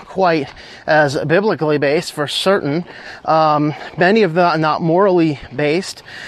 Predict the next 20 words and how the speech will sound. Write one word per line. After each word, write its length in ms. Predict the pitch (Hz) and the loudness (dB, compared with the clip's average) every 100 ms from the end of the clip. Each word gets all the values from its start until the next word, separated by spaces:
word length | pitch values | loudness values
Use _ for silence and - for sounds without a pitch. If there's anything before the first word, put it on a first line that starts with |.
| - | -6
um, 320 | - 156 151 147 | 0 2 2 0
such 260 | 170 - | -2 -2
as, 160 | 156 147 | -2 0
like, 200 | 143 - | -2 -2
Kendrick 340 | 170 151 147 | -4 -2 0
Lamar 340 | 151 151 156 151 | 0 2 2 2
being 300 | 147 147 147 | 0 0 2
one 160 | 170 | 2
of 100 | 170 139 | 2 2
them. 360 | 139 139 160 - | 2 2 0 0
Um, 320 | 151 143 135 - - - - | 0 0 -6 -10 -20 -20 -20
fabulous 840 | - 185 170 180 180 160 151 - - - | -4 0 0 2 0 0 -4 -6 -14 -10
life 320 | 160 151 156 196 | -2 -2 0 0
lessons, 600 | 196 - 170 165 - - - - - - | 0 0 0 0 -2 -12 -16 -18 -16 -2
uh, 160 | 160 160 | 0 2
behind 580 | 170 131 190 220 190 180 | 0 0 0 2 2 2
a 120 | 196 | 0
lot 300 | 151 156 202 | 0 2 0
of 100 | 180 | 0
vulgarity. 640 | 180 180 208 254 120 87 | 0 0 0 0 -2 -4